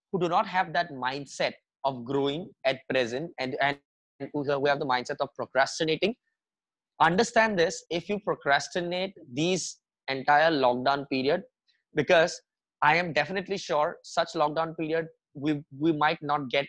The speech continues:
ever in our entire lives in the next forty, fifty years, till whatever time we will be alive. हमारे जनरेशन की बात कर रहा हूँ।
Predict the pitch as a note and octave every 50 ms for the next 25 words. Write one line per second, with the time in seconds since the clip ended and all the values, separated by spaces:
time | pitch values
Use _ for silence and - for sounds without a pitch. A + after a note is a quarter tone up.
0 | - C3+ C3+ B2+ C#3 C#3 C3+ C3 C3 B2+ C3 B2 A#2+ A#2 A2+ - B2+ B2 A#2+ A#2+
1 | A#2 A#2 A#2 A#2 A#2 - - - - B2+ B2+ B2+ B2+ B2+ - - - - - B2
2 | - - C3+ - - A#2+ - - B2+ A#2+ A#2+ A#2+ A#2+ A#2+ - - - _ _ _
3 | - - - - _ _ C3 B2 A#2+ A#2+ A#2 A#2+ A#2+ A#2+ A#2+ A#2+ A#2+ A#2+ - -
4 | _ - B2+ A#2+ A#2+ A#2 A#2+ A#2+ A2+ A#2+ A#2 A2+ A#2+ A#2 A2+ A2+ A2+ A2+ A2+ G#2+
5 | - _ _ _ _ _ _ _ _ _ - D3+ C#3+ D3+ D#3 D#3 E3+ E3 - -
6 | C#3 C#3 C3+ C#3 - - - C#3 B2 B2+ B2 A#2 A2+ - _ A#2 A2+ - -